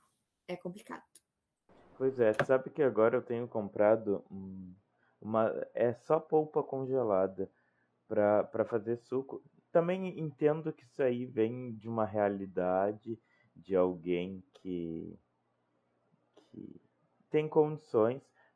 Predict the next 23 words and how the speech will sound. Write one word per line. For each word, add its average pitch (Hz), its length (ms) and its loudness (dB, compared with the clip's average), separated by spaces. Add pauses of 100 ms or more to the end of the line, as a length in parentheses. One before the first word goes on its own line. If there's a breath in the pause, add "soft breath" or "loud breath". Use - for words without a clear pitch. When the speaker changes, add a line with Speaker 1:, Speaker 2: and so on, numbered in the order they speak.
Speaker 2:
porque 104 440 -2
um 120 200 -4
copo, 107 640 4 (1040)
ah, 85 400 -4
um 92 140 -8
copo 90 340 -2
não, 78 240 -12 (680 soft breath)
um 107 200 -8
pacote 104 720 2
desses 90 560 -6 (140)
de 90 340 -14 (160)
polpa, 98 520 0 (340 soft breath)
eu 101 80 2
acho 117 140 0
que - 80 -6
eu, - 160 -12
eu 107 260 2
pago 120 540 2
um 127 160 -4
e 147 40 -6
cinquenta 139 420 -10
e 143 40 -10
nove. 87 420 -4